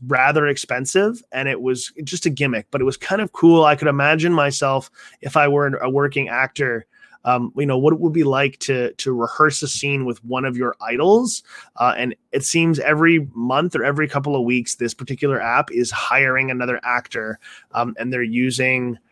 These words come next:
um, all kinds of algorithms to get their voices to be recreated, um, in pretty much any, um, uh, any dialogue. It's pretty cool. Anyway, that's Script Rehearser.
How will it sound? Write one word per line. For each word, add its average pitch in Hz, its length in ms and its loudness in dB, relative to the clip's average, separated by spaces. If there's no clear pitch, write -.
um, 110 220 -6
all 135 160 4
kinds 147 260 2
of 135 60 -2
algorithms 117 760 0
to 123 180 -4
get 117 400 -2
their 131 320 2
voices 123 540 2
to 127 100 -4
be 120 160 -4
recreated, 123 880 0
um, 110 340 4
in 117 240 0
pretty 131 160 0
much 120 320 0
any, 117 420 -2
um, 104 400 -2
uh, 120 40 2
any 120 200 4
dialogue. 101 460 0
It's - 80 -12
pretty 180 180 2
cool. - 300 -4
Anyway, 175 320 2
that's 180 240 2
Script - 340 -2
Rehearser. 107 400 -10